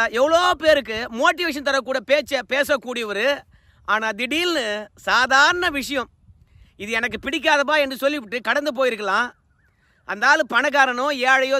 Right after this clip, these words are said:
தெரியாது. அந்த செல்போனை வாங்கி ஒரு ஃபோட்டோ எடுக்கலான்னு பார்த்தேன், அதை தட்டி உடைக்கிறானையா, எவ்வளோ ஆணவமையா இருக்கும் அப்படின்னு சொல்லிட்டு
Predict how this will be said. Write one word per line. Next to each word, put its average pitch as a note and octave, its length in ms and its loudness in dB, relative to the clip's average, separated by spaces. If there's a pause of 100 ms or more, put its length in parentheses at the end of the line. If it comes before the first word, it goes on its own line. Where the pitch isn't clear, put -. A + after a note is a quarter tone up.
தெரியாது. A#3+ 460 -4 (420)
அந்த F3+ 160 -6 (120)
செல்போனை B3+ 460 -2
வாங்கி C4 240 0
ஒரு A3+ 100 -4
ஃபோட்டோ B3+ 220 -2
எடுக்கலான்னு A3+ 360 -4
பார்த்தேன், G3+ 360 -4
அதை A#3 120 -6 (100)
தட்டி A#3+ 260 -6
உடைக்கிறானையா, A3 580 -4 (360)
எவ்வளோ C4 240 0 (120)
ஆணவமையா B3+ 500 2
இருக்கும் G3+ 280 -4 (420)
அப்படின்னு A3+ 300 -2
சொல்லிட்டு A#3 260 -8